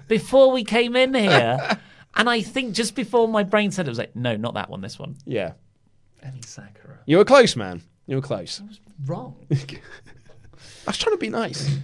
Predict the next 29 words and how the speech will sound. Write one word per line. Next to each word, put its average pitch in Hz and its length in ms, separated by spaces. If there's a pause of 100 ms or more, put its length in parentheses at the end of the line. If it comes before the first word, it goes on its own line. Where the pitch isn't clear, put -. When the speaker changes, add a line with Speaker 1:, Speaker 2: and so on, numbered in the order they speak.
(120)
Speaker 1:
Cheers. - 420 (100)
Speaker 2:
Um, 160 400 (340)
yeah, 233 120
they 214 120
show, 320 260
um, 220 180
Hikaru 262 340
Shida 180 380
in 160 140
the 143 60
crowd 110 520
and 160 200
say 104 540 (220)
that 139 120
she 170 260
is 139 140
ranked 135 300
number 127 220
one, 110 260
but 113 320
barely. 95 580 (300)
And 131 80
I - 20
thought, 151 240
"Okay, 120 280 (220)
well, - 140
that's - 200
interesting 107 580
then." 107 220